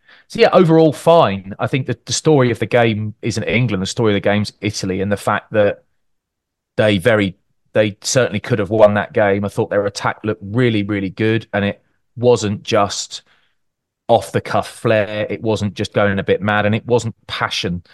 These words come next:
that nearly won them the game. It was actually being good, 'cause in, in the World Cup, England just kicked the plastic off the ball for six weeks most of the time.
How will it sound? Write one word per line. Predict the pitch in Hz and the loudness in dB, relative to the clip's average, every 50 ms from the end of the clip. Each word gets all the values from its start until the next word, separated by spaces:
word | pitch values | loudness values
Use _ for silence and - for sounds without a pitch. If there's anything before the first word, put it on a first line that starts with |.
| - _ _ _ _ _ - | -20 _ _ _ _ _ -8
that | - 101 | -6 -4
nearly | 101 101 98 95 95 | -2 -2 0 0 2
won | 90 101 101 95 | 2 2 2 2
them | 95 95 | 2 0
the | 95 | 0
game. | 85 - 101 98 101 101 110 | 0 2 2 2 2 0 -4
It | 110 - | -8 -8
was | 110 110 - _ - | -10 -10 -10 _ -4
actually | 127 123 - - - - 120 104 110 | -4 -4 -4 -4 -6 -4 -4 -4 -4
being | 95 - 113 107 107 104 104 107 101 - | -2 -2 -2 0 0 0 0 -2 -2 -2
good, | 120 110 101 85 - - - - _ _ _ _ | 0 0 0 -2 -4 -10 -20 -20 _ _ _ _
'cause | - - - - - _ _ _ _ _ _ _ _ - | -8 -8 -8 -8 -10 _ _ _ _ _ _ _ _ -2
in, | 131 120 117 - | 0 0 0 0
in | - 139 139 139 | 0 2 2 2
the | 135 123 | 2 2
World | 120 123 120 113 - | 2 2 2 0 0
Cup, | - - 113 110 - - | 0 -2 -2 -2 -2 -2
England | 117 120 117 110 110 101 | -4 -4 -4 -4 -4 -4
just | 107 - - | -6 -6 -6
kicked | - - 135 - | -8 -8 -8 -8
the | - | -6
plastic | - - 113 - - - 104 - | -4 -4 -4 -4 -6 -8 -4 -2
off | 110 - - | -2 -2 -4
the | - - | -4 -4
ball | - 107 95 90 87 85 _ _ _ _ _ _ _ _ _ _ _ | -2 -2 -2 -2 -4 -8 _ _ _ _ _ _ _ _ _ _ _
for | - 98 | -6 -4
six | - - 107 - - - - | -4 -4 -4 -6 -6 -8 -4
weeks | 107 101 98 - - - | -4 -4 -4 -4 -4 -2
most | 117 113 117 117 - - - | 0 2 2 2 0 -2 -6
of | 101 | -8
the | - 98 | -10 -8
time. | - - 101 90 87 87 101 | -4 -2 0 0 0 -2 -4